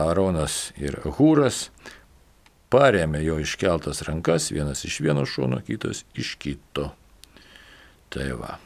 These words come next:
Ir taip Mozė, taip sako Šventas Raštas, taip ir sako dabar čia pažodžiui, "Taip jo rankos liko tvirtos iki pat saulėlydžio. Jozuė nugalėjo Amaleką ir jo tautą kalaviju."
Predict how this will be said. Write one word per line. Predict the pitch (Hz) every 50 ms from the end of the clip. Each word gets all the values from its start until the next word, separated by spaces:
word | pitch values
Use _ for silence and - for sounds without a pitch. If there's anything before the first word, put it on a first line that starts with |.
| - - _ _ _ _ _ _ - -
Ir | 208 226 185
taip | - - 156 - 113
Mozė, | 107 104 110 123 120 117 110 -
taip | 110 95 -
sako | - 101 92 101 -
Šventas | - 95 90 90 87 - 87
Raštas, | 82 82 82 82
taip | - - 95 - 85
ir | 82
sako | - 87 76 78 80 80
dabar | 80 80 80 76
čia | - - 73
pažodžiui, | - - 80 82 82 76 76 76 - -
"Taip | - 180 175 151 -
jo | 151 131 127
rankos | 127 127 120 - - - -
liko | - - - 92
tvirtos | - - - - 78 - - 65 - - -
iki | - - 101 95
pat | - - 98 101 -
saulėlydžio. | - - 87 87 87 80 71 76 87 87 85 82 71 65 67 69 - _ -
Jozuė | - - 71 76 76 65 64 - - - 113
nugalėjo | - 71 - 50 50 - 50 - - - -
Amaleką | 78 76 71 71 92 127 156 147 - - 151 - -
ir | 80 76 73
jo | 69
tautą | - - - 85 - - - - - - _ -
kalaviju." | - - 95 92 82 76 71 67 67 64 65 73 90 95